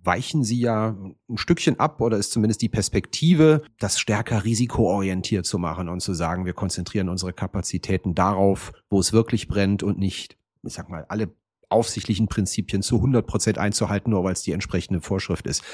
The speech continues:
Können Sie uns da auf eine kleine Reise mitnehmen, was das in der aufsichtlichen Praxis für Banken konkret bedeutet?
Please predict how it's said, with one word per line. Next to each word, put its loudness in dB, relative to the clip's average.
Können 6
Sie 6
uns 4
da 6
auf 4
eine 0
kleine 2
Reise 4
mitnehmen, 6
was -2
das 0
in -2
der 2
aufsichtlichen -2
Praxis -6
für 2
Banken -2
konkret -4
bedeutet? -4